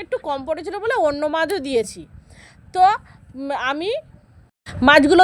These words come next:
তো ভেজে তুলে নিয়েছি, সেই তেলেই পেঁয়াজ, কাঁচা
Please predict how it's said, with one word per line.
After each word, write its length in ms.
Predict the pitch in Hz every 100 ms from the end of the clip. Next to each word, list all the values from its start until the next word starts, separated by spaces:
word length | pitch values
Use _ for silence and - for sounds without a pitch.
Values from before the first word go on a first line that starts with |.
| 330
তো 40 | 294
ভেজে 200 | 302 330 285
তুলে 180 | 320 339
নিয়েছি, 300 | 349 392 - 427 -
সেই 240 | 339 381 359
তেলেই 360 | 370 330 349 403 415 - - -
পেঁয়াজ, 500 | 311 370 370 381 381 - _ _ 302
কাঁচা 260 | 302 359